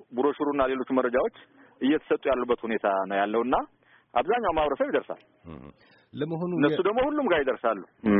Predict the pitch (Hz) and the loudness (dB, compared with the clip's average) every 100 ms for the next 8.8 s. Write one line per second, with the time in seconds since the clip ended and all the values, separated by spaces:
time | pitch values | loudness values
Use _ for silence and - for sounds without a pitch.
0 | 82 - - 147 147 143 - 139 135 127 | 0 -8 2 8 8 8 6 4 6 6
1 | 107 95 90 104 107 104 107 101 101 - | 6 4 4 4 4 6 4 4 2 2
2 | 95 - 98 92 87 85 80 - 85 90 | 0 0 -4 -2 -2 -2 -6 -6 0 0
3 | 98 92 82 85 90 87 82 85 78 - | 0 -2 -4 -2 -4 -4 -2 -2 -2 -2
4 | 80 78 - 78 - - 69 69 78 - | -6 -6 -6 -10 -10 -14 -12 -6 -6 -8
5 | - 78 69 92 76 - 69 67 71 82 | -12 -10 -6 -4 -4 -6 -8 -8 -8 -4
6 | 98 139 - - - - 95 110 92 120 | 0 -2 -2 -18 -14 -12 -10 -6 4 6
7 | 113 135 127 123 120 107 117 107 117 113 | 6 4 4 4 4 4 4 4 4 4
8 | 110 110 120 107 104 101 101 | 4 2 2 2 4 2 0